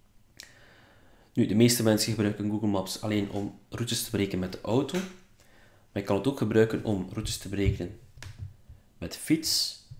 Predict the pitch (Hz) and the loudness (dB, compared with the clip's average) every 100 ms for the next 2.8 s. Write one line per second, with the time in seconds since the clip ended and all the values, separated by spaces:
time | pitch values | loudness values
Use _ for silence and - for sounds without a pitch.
0 | - - - - 123 120 - - - - | -20 -14 -4 4 4 2 -8 -12 -20 -20
1 | _ - - - - - 120 107 - 101 | _ -16 -14 -14 -6 0 2 2 4 0
2 | 101 92 87 90 90 80 80 | 2 0 0 -2 -8 -10 -12